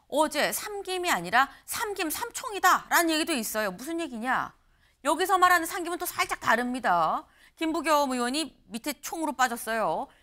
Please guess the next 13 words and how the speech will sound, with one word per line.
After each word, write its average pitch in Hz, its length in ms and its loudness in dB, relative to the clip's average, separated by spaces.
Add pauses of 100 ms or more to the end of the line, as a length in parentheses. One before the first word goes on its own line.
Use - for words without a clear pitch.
(100)
김동연, 262 840 0 (160)
김경수, 240 920 -4 (240)
김두관. 190 1120 0
네, 151 500 -6 (220)
여기가 180 340 2
삼김이고 247 760 -2 (180)
삼총, 330 640 -2 (120)
총리에 339 460 -2
썼던 254 300 -4
세 254 120 -2
명이 233 240 -4
있다. 185 500 2 (340)
김부겸, 302 840 0